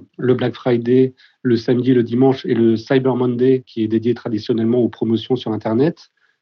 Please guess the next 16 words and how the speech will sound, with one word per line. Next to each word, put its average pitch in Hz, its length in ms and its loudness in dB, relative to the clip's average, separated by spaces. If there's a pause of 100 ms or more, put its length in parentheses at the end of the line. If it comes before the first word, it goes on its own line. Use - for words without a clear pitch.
ce - 160 -6
sont 135 420 0
cent - 280 -4
soixante-cinq 143 640 -2
millions 135 260 2
d'Américains 117 580 0
qui 170 140 -10
devraient 117 320 0
acheter 135 480 0 (160)
en 127 80 -6
magasin 123 560 0
ou 151 120 2
en 143 80 4
ligne. 104 420 -6
Ça 120 140 -2
représente 135 680 0